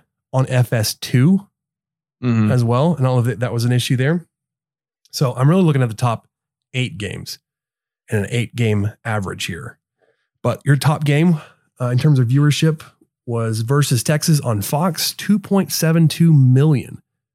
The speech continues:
Speaker 1: Um, and while that was your highest, most watched game, it was only the eighth most watched game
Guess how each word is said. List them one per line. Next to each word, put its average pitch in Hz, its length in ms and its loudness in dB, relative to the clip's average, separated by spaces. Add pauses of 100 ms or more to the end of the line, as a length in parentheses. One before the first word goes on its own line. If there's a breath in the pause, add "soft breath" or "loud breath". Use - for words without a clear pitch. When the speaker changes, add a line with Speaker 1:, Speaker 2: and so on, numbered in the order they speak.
(840)
Speaker 1:
Um, 104 520 0 (640)
and 139 100 2
while 135 140 2
that 143 180 0
was 120 220 0
your 185 160 4
highest, 107 600 -4 (600)
most 127 240 0
watched 117 320 -4
game, 120 220 -2
it 110 80 -6
was 131 140 -2
only 156 320 4
the 123 220 0 (120)
eighth - 420 -6 (160)
most 123 300 0
watched 113 260 -4
game 107 360 -2